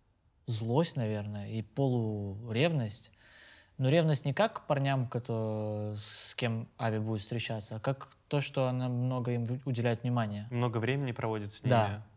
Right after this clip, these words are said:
Speaker 2: а ты
Speaker 1: А я: «Здрасте». Э, вот такое вот было. Но как к парням никогда я, я к Аслану и Стасу не ревновал.
Speaker 2: Сложно как-то описать, э, ваши отношения с Ави.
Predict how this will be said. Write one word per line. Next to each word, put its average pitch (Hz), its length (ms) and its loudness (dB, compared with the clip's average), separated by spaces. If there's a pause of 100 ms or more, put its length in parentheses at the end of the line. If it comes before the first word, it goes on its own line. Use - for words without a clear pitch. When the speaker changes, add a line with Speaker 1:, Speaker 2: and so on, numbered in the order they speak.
(160)
Speaker 2:
а 110 100 -8
ты 117 720 -6 (240)
Speaker 1:
А 120 100 -2
я: 123 260 2
«Здрасте». 117 500 -6 (1120)
Э, 170 60 -10 (680)
вот 123 240 2
такое 127 320 4
вот 104 180 -2
было. 101 380 -4 (580)
Но 123 100 2
как 156 220 0
к - 20 -20
парням 147 380 2
никогда 143 500 4
я, 110 180 0
я 107 680 -2
к - 60 -8
Аслану 123 520 -2
и 117 140 -6
Стасу 143 460 -4
не 113 180 -2
ревновал. 104 500 -4 (260)
Speaker 2:
Сложно 151 280 0
как-то 123 220 0
описать, 110 540 0 (180)
э, 98 500 -8 (220)
ваши 117 260 2
отношения 104 460 -4
с - 100 -8
Ави. 147 220 0